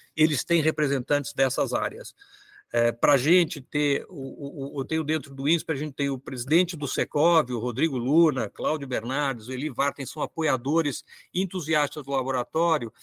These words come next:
mas a gente tem também a Eliana Silva, da Redes da Maré, no Rio de Janeiro, ou a Carmen Silva, do Movimento Sem Teto do Centro. E você, e só a academia é esse lugar que você pode juntar pessoas tão diferentes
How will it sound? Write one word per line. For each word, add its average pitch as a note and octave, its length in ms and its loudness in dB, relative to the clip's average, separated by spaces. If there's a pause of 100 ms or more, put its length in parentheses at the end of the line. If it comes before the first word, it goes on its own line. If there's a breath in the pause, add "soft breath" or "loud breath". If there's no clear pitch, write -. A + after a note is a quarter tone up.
(260 loud breath)
mas D#3 200 -4
a E3 40 -6
gente D#3+ 280 -10
tem D#3 280 -2
também D#3 380 -2
a D#3+ 80 2
Eliana D#3 380 0
Silva, C#3+ 360 -6
da A#2+ 100 -4
Redes A#2 240 -8
da A#2 100 -6
Maré, A#2 280 -4
no A2 100 -8
Rio A2+ 160 -12
de G#2+ 80 -20
Janeiro, C#3 500 -4
ou E3 60 4
a D3 80 4
Carmen E3 360 0
Silva, E3+ 360 0
do B2+ 120 -4
Movimento B2 440 -4
Sem A2+ 160 -12
Teto A#2 320 -4
do A2+ 80 -16
Centro. A2 320 -8 (300 loud breath)
E F#3 40 -2
você, G3+ 400 0
e F#3 80 -6
só B3 300 2
a A#3 60 6
academia E3+ 600 0
é E3+ 40 0
esse E3 240 -4
lugar D3 380 0
que D3+ 100 -20
você D3+ 260 -10
pode D3 320 0
juntar C#3 560 -2 (520)
pessoas E3 420 0
tão G3+ 260 0
diferentes D3 720 -4